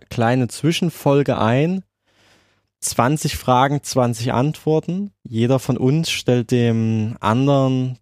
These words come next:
zwanzig Fragen und darauf wird spontan geantwortet. Wir kennen die Fragen noch nicht des jeweils anderen. Wir lassen uns also überraschen. Also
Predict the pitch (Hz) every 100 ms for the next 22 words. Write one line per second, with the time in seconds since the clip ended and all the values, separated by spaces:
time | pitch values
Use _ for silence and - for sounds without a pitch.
0 | - - 110 101 92 143 165 175 170 -
1 | 110 107 - - 104 107 - 104 - -
2 | 107 104 104 104 123 139 139 127 120 -
3 | _ 107 - 120 131 123 - 120 113 113
4 | 104 151 175 - 147 - 151 147 - -
5 | 139 143 139 131 113 113 113 113 110 110
6 | 110 104 - - - - 113 107 131 -
7 | 147 147 - 104 101